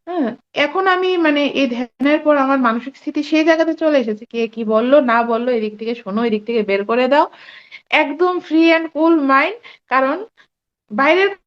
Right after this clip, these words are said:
কোনো কথা তোমার মনকে প্রভাবিত করবে না, যখন তোমার মনের ভেতর থেকে তুমি একদম শান্ত থাকবে। এবং সেই শান্ত স্থিতিটা, সেই শান্তির জায়গাটা তৈরি হয় ধ্যানের মাধ্যমে। ধ্যানের মাধ্যমে আমরা বুঝতে পারি যে এইসব বাইরের যত কিছু, এগুলি সব বাইরেই থাকে,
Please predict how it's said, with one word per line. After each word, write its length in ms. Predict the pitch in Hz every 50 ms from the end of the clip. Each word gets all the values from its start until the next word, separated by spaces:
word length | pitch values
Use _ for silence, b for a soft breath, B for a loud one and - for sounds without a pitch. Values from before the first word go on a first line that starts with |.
| _
কোনো 220 | - 392 392 392 381
কথা 340 | 370 320 285 285 294 320 320
তোমার 360 | 320 311 302 311 311 320 320
মনকে 320 | 294 285 294 302 302 320
প্রভাবিত 420 | 311 294 269 269 285 285 294 294 311
করবে 360 | 311 294 269 262 262 285 277
না, 140 | 269 226 202
যখন 280 | 214 220 214 285 277
তোমার 320 | 277 285 277 294 311 330 302
মনের 480 | 240 220 226 247 254 277 320 339 349
ভেতর 240 | 302 302 330 - 339
থেকে 280 | - - 339 320 330 320
তুমি 280 | - 311 294 320 330
একদম 640 | 302 269 254 233 233 240 277 302 330 359 370 381 381
শান্ত 400 | 349 - - 247 233 233 226 233
থাকবে। 440 | 226 220 220 202 196 180 180 175 175 B B B B B B
এবং 200 | 202 220 240 247
সেই 200 | 240 - 294 285
শান্ত 500 | 285 - - 247 254 262 277 277 - 349
স্থিতিটা, 800 | 339 - - _ _ _ - - 294 - 285 277 - 220 190 - B B B B B
সেই 200 | - - 294 277
শান্তির 480 | 285 - 269 277 277 277 285 320 311 240
জায়গাটা 560 | 262 240 247 240 247 247 247 285 294 370 - b b b b b _
তৈরি 260 | - 269 269 262 269
হয় 160 | 254 277 285 277
ধ্যানের 340 | - 208 202 208 214 214
মাধ্যমে। 460 | 208 202 196 175 - - 185 165 185 190 - b b b b b b b b b -
ধ্যানের 280 | 214 226 233 254 269 277
মাধ্যমে 420 | 269 254 262 240 262 285 294 294
আমরা 220 | 277 277 285 285 277
বুঝতে 380 | 233 226 254 - - - 311
পারি 320 | 311 294 262 233 226 214 208
যে 120 | 214 247
এইসব 440 | 247 240 240 240 - 277 277 254 214
বাইরের 400 | 214 202 208 220 240 277 277 240
যত 280 | - 226 214 214 247
কিছু, 440 | 330 359 359 339 330 - - 262 214
এগুলি 340 | 208 202 240 233 262 294 302
সব 280 | 302 - 302 294 240 208
বাইরেই 420 | 220 208 214 226 240 277 285 285
থাকে, 320 | - 220 196 190 - 196